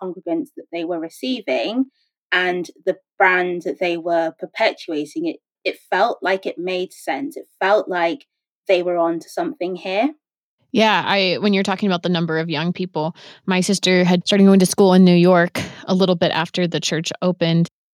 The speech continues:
Speaker 2: And I remember her going to church there. I remember all the lines when I was walking around New York City on Sunday afternoons <laughs> 'cause lines were extremely long to get in, which I thought was fascinating to see people line up to go to church. It did seem in some ways,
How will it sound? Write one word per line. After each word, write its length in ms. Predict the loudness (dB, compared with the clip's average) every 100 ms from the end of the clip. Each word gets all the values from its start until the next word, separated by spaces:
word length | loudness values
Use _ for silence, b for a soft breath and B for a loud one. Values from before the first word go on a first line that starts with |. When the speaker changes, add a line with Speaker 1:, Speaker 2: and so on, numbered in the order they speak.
| _ -2
Speaker 2:
And 400 | 0 2 2 0
I 120 | 0
remember 540 | 0 0 0 0 0 0
her 300 | 0 0 2
going 280 | 0 0 -2
to 100 | -2
church 340 | -4 -2 -2
there. 400 | 0 0 0 0
I 120 | -2
remember 480 | -2 -2 -2 -2 -2
all 160 | -2 0
the 80 | 0
lines 540 | 0 -2 -2 -2 -4
when 80 | -6
I 140 | -4
was 280 | -2 -4 -6 -14 _ _ _
walking 300 | -4 0 2
around 220 | 2 2
New 60 | 2
York 180 | 0 0
City 280 | 0 2
on 160 | 4 2
Sunday 560 | 4 4 4 4 2 0
afternoons 720 | -2 -4 2 4 4 4 2 -2
<laughs> 80 | -4
'cause 720 | 0 2 4 4 2 0 -6
lines 280 | -2 -2 0
were 160 | 0 -2 B B B B
extremely 480 | -6 -4 0 2 4
long 220 | 4 2
to 100 | -2
get 160 | -4 -2
in, 240 | 0 0
which 140 | 0 -2
I 80 |
thought 200 | -6 -6
was 220 | -6 -8 -10 _
fascinating 580 | -6 -4 -4 -2 -2 -2
to 120 | -4
see 160 | -6 -6
people 300 | -6 -6 -6
line 160 | -4 -4
up 100 | -8
to 80 |
go 100 | -10
to 80 | -10
church. 380 | -4 -2 -2 -4 -6 0
It 140 | 2
did 180 | 2 0
seem 240 | 2 4
in 100 | 4
some 200 | 4 4
ways, 380 | 6 6 2 -2